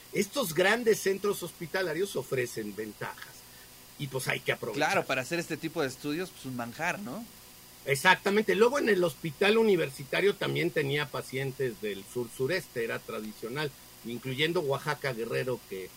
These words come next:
Speaker 1: esto del sur sureste es medio raro <laughs> en nuestra geografía, ¿no?
Speaker 2: Claro.
Speaker 1: Pero bueno, Mérida, por ejemplo, está más al norte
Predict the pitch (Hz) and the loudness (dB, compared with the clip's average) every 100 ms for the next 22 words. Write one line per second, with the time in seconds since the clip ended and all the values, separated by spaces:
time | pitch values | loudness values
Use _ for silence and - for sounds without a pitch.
0 | - - - 151 - 131 120 113 151 139 | -20 -8 -2 -2 0 0 0 -2 -2 -2
1 | 139 127 135 - 127 120 113 95 95 98 | 0 0 0 -2 -4 -2 -6 -6 -6 -8
2 | 90 110 123 120 110 101 98 - - - | -8 -4 0 0 0 -4 -8 -12 -18 2
3 | 185 156 - 165 175 156 - 143 147 135 | 4 4 6 6 6 2 2 0 2 0
4 | 123 117 135 117 98 107 185 98 - - | 0 -4 -4 -4 -4 -2 -2 -4 -14 -20
5 | - - 131 123 139 123 - - - - | -10 0 2 4 4 4 -2 -16 -20 -10
6 | 147 139 185 214 208 185 151 156 151 143 | -2 6 8 8 6 2 2 0 0 0
7 | 175 180 165 - 156 156 160 160 143 131 | 0 2 0 2 0 4 2 4 0 2
8 | 143 156 151 151 131 117 | 0 0 0 -2 -2 -2